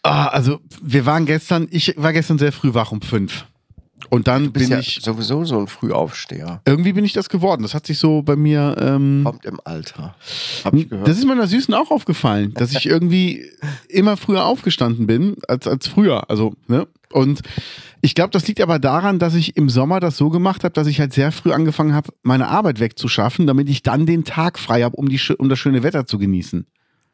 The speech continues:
Speaker 2: Ist das denn gut, so wie es ist?
Speaker 1: Es ist super. Für mich ist
Speaker 2: Ja,
Speaker 1: es
Speaker 2: dann ist doch
Speaker 1: super.
Speaker 2: okay.
Speaker 1: Aber ich glaub, das wird sich jetzt wieder im Winter verschieben,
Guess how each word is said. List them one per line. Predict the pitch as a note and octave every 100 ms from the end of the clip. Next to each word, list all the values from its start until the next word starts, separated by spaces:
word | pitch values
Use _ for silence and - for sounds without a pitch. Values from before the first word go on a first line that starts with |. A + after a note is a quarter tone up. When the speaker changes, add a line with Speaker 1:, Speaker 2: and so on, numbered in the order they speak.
| - - - - - _ -
Speaker 2:
Ist | C#3+
das | F#3+
denn | F3 D3
gut, | F3 B3 - -
so | - G#2+ F#2+
wie |
es | D#2+ C#2+
ist? | - D#2+ - - - - - -
Speaker 1:
Es | D3+
ist | D3
super. | C3 A3+ -
Für | A#2 B2+
mich | C3+ - -
ist | F#3+
Speaker 2:
Ja, | F3
Speaker 1:
es |
Speaker 2:
dann | G#2 A#2
ist | G#2
doch |
Speaker 1:
super. | B2+ E3 D#3+ A3+
Speaker 2:
okay. | C#4+ G#2 _ _ _ _
Speaker 1:
Aber | - D3 G#3+ A3
ich | D3
glaub, | - D#3 -
das | D#3+ C#3+
wird | G3
sich | - C#3
jetzt | C#3 G3 -
wieder | G3+
im | F#3 D#3
Winter | F#3+ F#3
verschieben, | E3 C#3+ - G3+ G#3+ B2+ B3